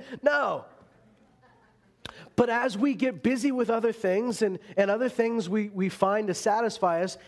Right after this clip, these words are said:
isn't it funny how we can do without this for a long period of time? How we can fill those needs with other things. Now, they won't satisfy you, they won't help you, they won't give you life, but,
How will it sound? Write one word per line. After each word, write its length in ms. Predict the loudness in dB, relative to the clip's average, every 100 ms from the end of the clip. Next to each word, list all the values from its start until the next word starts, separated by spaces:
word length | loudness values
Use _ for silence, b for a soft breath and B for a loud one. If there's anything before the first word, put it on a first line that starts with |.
| -2
isn't 240 | 0 0
it 120 | -2
funny 520 | -2 0 2 2 -2 -4 B B
how 260 | 0 2 0
we 180 | -2
can 220 | -2 -2 0
do 160 | 0
without 460 | 0 2 0 0 2
this 360 | 0 0 -4 -4
for 180 | 0
a 80 | 0
long 320 | 2 0 0
period 340 | -2 -4 -4 -6
of 80 | -10
time? 460 | -8 -6 -8 -12 -20 _ _ _ _ _ _ _ _ _ _ _ _ _ _ _ _ _ _ _
How 200 | 0 0
we 200 | 2 -2
can 340 | 0 -2 -2 -6 b b b _ _ _
fill 440 | -4 2 2 2
those 260 | 0 0 0
needs 420 | 0 0 -2 -4
with 160 | -4 -2
other 220 | -2 -4
things. 480 | -4 -4 -4 -8 -12
Now, 100 | -6
they 160 | -2
won't 340 | 0 -2 -4 -8
satisfy 600 | -4 -2 -2 -2 -2 0
you, 140 | -2
they 120 | -4
won't 220 | -6 -6 -2
help 320 | -2 -2 -6
you, 80 | -6
they 80 |
won't 160 | -6 -8
give 160 | -14 -16
you 60 |
life, 380 | -14 -4 -2 -2 -4
but, 180 | -4